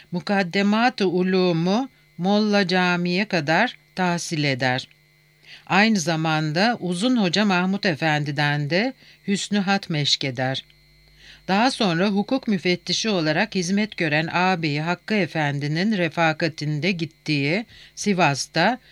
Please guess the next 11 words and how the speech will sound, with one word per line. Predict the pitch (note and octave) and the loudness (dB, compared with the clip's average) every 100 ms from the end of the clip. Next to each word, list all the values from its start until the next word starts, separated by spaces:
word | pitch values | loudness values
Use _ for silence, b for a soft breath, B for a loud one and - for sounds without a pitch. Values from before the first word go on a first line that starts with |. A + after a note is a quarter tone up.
| b b - | b b -2
Mur | F3+ G#3 B3 | 0 2 0
Ali | F3+ G3+ A3 | 0 0 0
Baba | F#3 D#3 D#3+ | 0 0 0
Hazretlerinden | D#3+ C#3+ D3+ D3 D3+ D3 C#3+ C#3 D#3+ G#3 C4+ - _ B B B - | 0 -2 -4 -4 -4 -2 -2 -2 0 0 -2 -12 _ B B B -4
Farsça | G3 A3 G#3+ - - D#3 A3 C4 b b b E3 | 0 2 0 -4 -2 0 0 -4 b b b 0
ve | F3 | 2
Ali | E3+ F3+ G3 A#3 | 4 4 4 2
Efendi'den | B3 F3+ F#3+ F3 E3+ E3+ F#3 F#3+ | 0 0 0 0 -2 -2 0 0
de | B3+ | 0
Arapça | G3+ G3+ F#3 - D#3 | 2 0 -2 -4 -4
öğrenir. | C#3 C#3 C#3 C3+ B2+ - | -2 -2 -4 -4 -6 -10